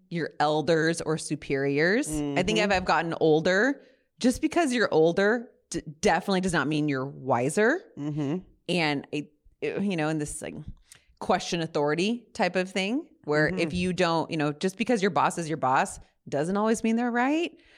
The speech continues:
Speaker 1: Or just because your older relatives, your older relative doesn't mean they're right.
Speaker 2: Yep.
Speaker 1: So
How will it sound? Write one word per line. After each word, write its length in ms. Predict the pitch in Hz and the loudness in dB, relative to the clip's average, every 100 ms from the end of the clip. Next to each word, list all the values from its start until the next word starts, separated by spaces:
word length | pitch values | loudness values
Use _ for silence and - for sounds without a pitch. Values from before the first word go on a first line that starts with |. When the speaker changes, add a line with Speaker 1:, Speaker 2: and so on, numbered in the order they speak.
| _ - | _ 0
Speaker 1:
Or 180 | 156 | 2
just 180 | 147 - | 0 -4
because 320 | 190 202 175 | -2 -2 0
your 280 | 160 160 156 - _ - | 0 0 -2 -8 _ 0
older 300 | 175 180 170 | 2 4 2
relatives, 440 | 151 143 160 185 160 | 4 2 2 0 0
your 140 | 139 | -2
older 220 | 143 139 | 0 0
relative 460 | 127 131 156 185 180 _ 165 | 0 0 0 -2 -4 _ -2
doesn't 320 | 139 151 151 | 0 0 -2
mean 200 | 151 147 | -4 -2
they're 200 | 135 135 | 0 0
right. 420 | 170 208 285 - - | 2 2 2 -2 -6
Speaker 2:
Yep. 240 | 151 165 | -4 -2
Speaker 1:
So 300 | 180 151 | 2 4